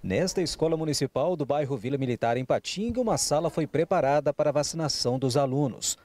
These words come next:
Foram aplicadas doses de imunizantes para a prevenção de várias doenças. Essa enfermeira da Rede Municipal de Saúde conta que a ação foi necessária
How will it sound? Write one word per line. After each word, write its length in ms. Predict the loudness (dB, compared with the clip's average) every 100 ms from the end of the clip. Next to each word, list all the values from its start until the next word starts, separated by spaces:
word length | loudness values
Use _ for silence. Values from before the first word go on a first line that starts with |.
| _ -8
Foram 180 | -2 -2
aplicadas 640 | -2 0 2 4 2 -2
doses 520 | 0 2 2 0 -6
de 80 | -4
imunizantes 840 | -4 0 0 2 2 2 -2 -2
para 200 | 0 0
a 20 |
prevenção 560 | 0 -4 -2 -2 -2 -2
de 100 | -2
várias 460 | -2 0 2 0 0
doenças. 600 | 2 2 0 -2 -4 -6 -8 -20 -8
Essa 300 | 0 0 2
enfermeira 640 | -2 0 -4 0 0 2 2
da 100 | 0
Rede 340 | -2 -4 -4
Municipal 640 | -6 -4 -2 -4 -2 -2 0
de 120 | 0
Saúde 500 | 2 2 2 0 -2
conta 400 | 0 -2 0 -2
que 140 | 0
a 60 | 0
ação 300 | 2 0 -2
foi 200 | -2 -4
necessária 720 | 0 0 0 2 2 2 0